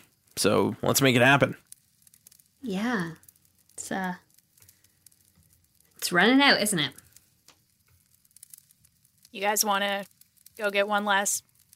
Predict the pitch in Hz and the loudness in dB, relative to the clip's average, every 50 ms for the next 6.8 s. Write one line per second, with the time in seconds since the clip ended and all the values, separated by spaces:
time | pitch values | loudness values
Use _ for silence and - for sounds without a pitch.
0 | _ _ - 226 220 240 277 302 - - _ - _ _ _ _ _ 208 - - | _ _ -10 -6 -6 -6 -6 -6 -10 -16 _ -20 _ _ _ _ _ -20 -10 -6
1 | 208 202 208 196 214 208 202 202 208 220 226 - - 285 294 285 311 349 359 _ | -4 -4 -4 -2 -2 0 0 0 -2 -2 -4 -6 -6 -2 0 0 0 0 -2 _
2 | _ - - - _ - _ _ _ _ _ _ - _ _ _ _ _ _ _ | _ -20 -20 -20 _ -20 _ _ _ _ _ _ -20 _ _ _ _ _ _ _
3 | _ _ _ - _ _ _ - 185 180 - - 196 185 202 226 226 214 208 185 | _ _ _ -20 _ _ _ -2 0 0 2 2 4 4 4 6 6 6 6 8
4 | 156 139 - - - _ _ _ _ - _ - _ _ _ - _ - - 113 | 6 4 2 -2 -8 _ _ _ _ -20 _ -20 _ _ _ -20 _ -2 4 6
5 | 117 113 110 113 113 110 110 - _ _ _ - 120 110 113 110 - - 123 113 | 6 8 8 8 6 4 4 -2 _ _ _ 2 4 6 6 6 6 6 4 4
6 | 110 117 113 113 120 113 - 120 120 104 - 139 139 131 123 120 | 4 4 4 4 4 6 6 6 6 6 4 4 6 6 4 2